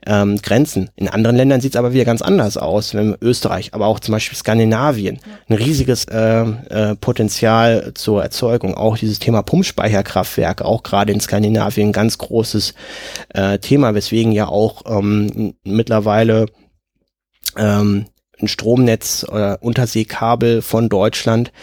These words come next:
Speaker 1: nach Skandinavien gelegt werden, damit wir dort eben halt genau davon profitieren können.
Speaker 2: Mhm.
Speaker 1: Also, um, um vielleicht nochmal das abzuschließen, oder vielleicht nicht abzuschließen, aber nochmal auf den Punkt zu kommen, ähm, Speicher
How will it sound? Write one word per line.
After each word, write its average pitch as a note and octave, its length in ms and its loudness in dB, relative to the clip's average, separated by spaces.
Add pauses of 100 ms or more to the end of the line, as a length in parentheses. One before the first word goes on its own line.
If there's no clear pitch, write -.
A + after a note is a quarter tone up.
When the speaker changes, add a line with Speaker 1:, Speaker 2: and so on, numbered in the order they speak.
(240)
Speaker 1:
nach G#2 120 -2
Skandinavien A#2+ 640 2
gelegt - 320 -6
werden, F#2+ 240 -4
damit G#2 300 -2
wir G2+ 60 -2
dort G#2+ 280 2
eben A2+ 160 -4
halt B2 160 -4
genau B2 340 2
davon A2+ 360 -2
profitieren G#2 600 -6
können. - 280 -14 (240)
Speaker 2:
Mhm. G#3+ 240 0 (280)
Speaker 1:
Also, A2+ 380 0 (460)
um, A2+ 220 2
um G#2 400 -4
vielleicht A2+ 220 0
nochmal A2 240 4
das - 360 -2
abzuschließen, C#3 640 0 (320)
oder F2+ 340 -6
vielleicht - 220 -8
nicht F#2+ 100 -6
abzuschließen, A#2 460 -2
aber G2+ 180 0
nochmal G#2 240 -2
auf - 80 0
den - 140 -6
Punkt C#3+ 200 2
zu - 120 -4
kommen, C3 360 0 (540)
ähm, G#2 340 0 (600)
Speicher C#3 640 -2